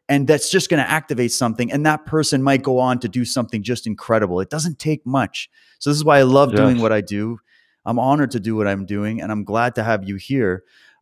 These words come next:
Speaker 1: Um, let's maybe dive into some of this research, 'cause I, I'm so excited to show people, uh, just what we've got for them today, 'cause there's so much we can go into. Where do you think the best place would be to begin? You've, you've sent me some Word
Speaker 2: Let me
Speaker 1: documents. Um, we got
Speaker 2: Yeah,
Speaker 1: your
Speaker 2: let me,
Speaker 1: website.
Speaker 2: let me,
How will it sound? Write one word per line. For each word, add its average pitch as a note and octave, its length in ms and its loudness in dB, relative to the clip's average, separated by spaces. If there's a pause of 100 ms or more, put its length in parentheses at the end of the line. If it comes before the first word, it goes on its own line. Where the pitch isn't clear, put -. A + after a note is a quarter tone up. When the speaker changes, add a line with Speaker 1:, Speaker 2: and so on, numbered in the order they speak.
Speaker 1:
Um, G#2 540 2
let's D#3 240 2
maybe E3 320 0
dive B2+ 360 2
into C3 460 0
some B2+ 240 0
of A#2+ 60 0
this A#2 160 -2
research, A2+ 440 -2
'cause G2+ 120 -8
I, G#2+ 80 -2 (120)
I'm A2 200 -2
so D#3 240 2
excited C3+ 400 0
to A#2+ 80 -10
show B2+ 280 0
people, G#2 500 -2 (260)
uh, F#2+ 380 0 (120)
just A#2+ 340 -4
what G2+ 320 -2
we've A2 160 0
got G#2 300 2
for - 80 -10
them G2 140 -4
today, G2 320 -2
'cause F#2 160 -8
there's F#2+ 140 -4
so A2+ 140 -2
much G#2+ 220 -2
we G#2 80 -6
can G2 160 -8
go F#2+ 140 0
into. G#2 360 -2 (380)
Where C3 160 4
do F3+ 80 0
you F3 60 0
think D#3+ 160 -4
the C3+ 80 -4
best C#3 260 0
place C3+ 260 0
would A#2 120 -6
be A#2 260 2
to - 160 -10
begin? G#2 400 0
You've, F#2+ 220 -8
you've G#2 160 -4
sent A2+ 180 -4
me B2+ 80 0
some G#2 220 -2
Word A#2 180 2
Speaker 2:
Let C3 100 6
me C3+ 60 6
Speaker 1:
documents. B2+ 580 -2
Um, F#2+ 580 0
we G2 100 -8
got G2+ 100 2
Speaker 2:
Yeah, A#2+ 60 6
Speaker 1:
your A2 80 6
Speaker 2:
let B2 160 4
me, C#3 160 2
Speaker 1:
website. A2+ 160 0
Speaker 2:
let B2 140 4
me, B2 220 4